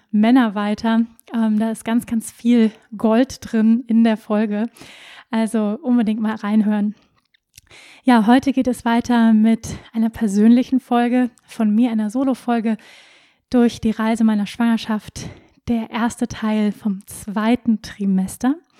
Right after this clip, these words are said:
Und bevor wir reinstarten, lass uns erstmal für einen gemeinsamen Moment im Hier und Jetzt landen.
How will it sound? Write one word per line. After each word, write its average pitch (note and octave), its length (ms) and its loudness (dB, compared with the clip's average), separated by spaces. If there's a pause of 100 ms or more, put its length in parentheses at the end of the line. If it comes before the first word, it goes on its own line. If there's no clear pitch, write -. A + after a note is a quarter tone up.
(640)
Und B3+ 140 2
bevor C4 420 -4
wir B3+ 160 -2
reinstarten, A3+ 840 0
lass G#3+ 200 -6
uns G#3+ 140 0
erstmal G#3+ 580 -2
für - 180 -4
einen G#3+ 160 2
gemeinsamen G#3+ 680 0
Moment G3+ 760 0
im G#3+ 120 -2
Hier A3+ 480 2 (120)
und A3+ 240 -2
Jetzt - 520 -10 (240)
landen. G3+ 520 -2